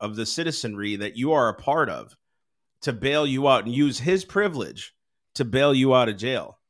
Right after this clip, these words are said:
Think about this. This is the country you hate, Brittany. This is the nation you hate. This is the nation that's so faulty and,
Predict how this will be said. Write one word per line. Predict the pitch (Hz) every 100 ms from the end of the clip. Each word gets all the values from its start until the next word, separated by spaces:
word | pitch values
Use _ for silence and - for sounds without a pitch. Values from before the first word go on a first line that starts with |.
| _ _ _ -
Think | 196
about | 175 120 -
this. | 76 - - _ _ _ _ _ _ -
This | 165 196
is | 190
the | 196
country | 196 190 175
you | 160 175
hate, | 185 165
Brittany. | 135 127 139 127 _ _ _ _ _ _ _
This | 139 143
is | 165
the | 151
nation | 156 160 -
you | 139 147
hate. | 147 120 - -
This | 117
is | 127
the | 131
nation | 131 131 135
that's | 123 -
so | 135
faulty | 123 127 123 123 120 120 117
and, | 95